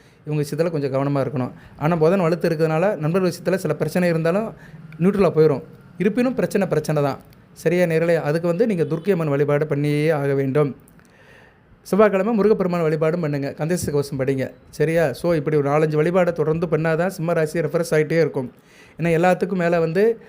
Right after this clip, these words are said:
அஷ்டமச்சனி தாக்கம் இருக்கு. சனி பகவான் வந்து நேர்கதியில பயணிக்க போறாரு. நவம்பர் இருபத்தஞ்சாம் தேதிக்கு மேல நேர்கதியில போய் எட்டாம் இடத்துல உட்காந்துருவாரு.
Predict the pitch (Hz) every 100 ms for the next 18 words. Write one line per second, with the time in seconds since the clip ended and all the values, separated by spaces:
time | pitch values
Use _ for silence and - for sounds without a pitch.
0 | - - 151 180 214 202 170 147 160 160
1 | 160 143 143 - - - 170 190 175 165
2 | 165 180 175 185 175 160 151 156 156 143
3 | 143 139 131 147 165 156 147 160 160 147
4 | 139 143 131 135 143 131 - - - _
5 | _ 156 180 170 160 151 175 147 185 160
6 | 147 139 156 151 139 131